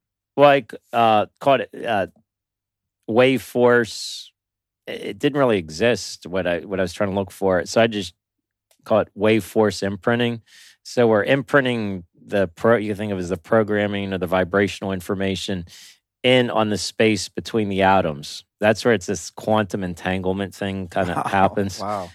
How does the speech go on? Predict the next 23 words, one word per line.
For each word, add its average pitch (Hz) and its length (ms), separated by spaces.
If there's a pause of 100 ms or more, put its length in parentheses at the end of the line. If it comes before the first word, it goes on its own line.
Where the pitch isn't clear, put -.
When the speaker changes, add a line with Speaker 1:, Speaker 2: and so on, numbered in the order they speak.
(360)
Speaker 1:
Yeah. 87 420
S-, - 320
and 104 160
it, 95 80
Speaker 2:
And 123 100
are 123 80
you 127 80
Speaker 1:
it 143 40
Speaker 2:
just 139 220
done 123 320
using 110 460
lasers 147 680
or 101 160
what, 113 240
Speaker 1:
I - 40
Speaker 2:
what? 123 180
Speaker 1:
tried 139 260
everything, 120 600
and 101 340
I 95 60
just 98 240
had 104 180
a 85 140